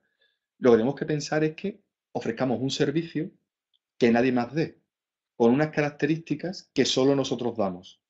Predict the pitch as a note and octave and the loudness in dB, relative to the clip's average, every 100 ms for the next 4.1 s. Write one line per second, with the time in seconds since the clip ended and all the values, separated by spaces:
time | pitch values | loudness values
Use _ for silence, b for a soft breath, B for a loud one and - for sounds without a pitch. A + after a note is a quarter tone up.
0 | _ _ _ _ _ - B2+ E3+ D#3 C#3+ | _ _ _ _ _ -8 -2 0 2 2
1 | G#2+ F#2 F2+ _ _ _ _ - B2 B2+ | 2 -2 -6 _ _ _ _ -6 -2 2
2 | A2+ - A#2 A#2+ C#3 D#3 D#3 - C#3 A#2 | 2 4 4 4 4 2 2 -4 -2 -2
3 | A2+ C#3+ E3+ E3+ E3+ A#2 A#2 A2 A2 G2 | -2 -2 -2 -2 -2 -2 -2 -4 -4 -6
4 | F2+ | -6